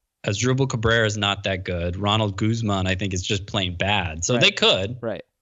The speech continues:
Speaker 1: find more at bats for Santana. I'm hesitant to think they're going to.
Speaker 2: Jason Heyward,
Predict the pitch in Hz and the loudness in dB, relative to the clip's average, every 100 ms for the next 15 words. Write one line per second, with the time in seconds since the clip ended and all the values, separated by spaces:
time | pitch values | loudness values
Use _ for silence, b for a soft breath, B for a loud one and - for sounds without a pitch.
0 | _ 113 110 104 101 95 98 98 98 104 | _ 0 2 2 0 0 0 -2 -4 -6
1 | 92 95 90 - 90 87 92 92 104 101 | -4 -2 -2 -2 -2 -2 -2 -2 0 0
2 | 101 107 _ _ _ _ _ _ _ 117 | -2 -6 _ _ _ _ _ _ _ -2
3 | 120 113 95 110 95 - 90 98 95 90 | 0 0 0 -2 -4 -6 -4 -4 -2 -4
4 | 90 101 85 82 - - 135 _ _ _ | 0 0 -2 -8 -10 -10 -12 _ _ _
5 | _ _ _ _ - 196 214 208 196 202 | _ _ _ _ 4 6 6 4 6 6
6 | 175 147 127 | 8 6 4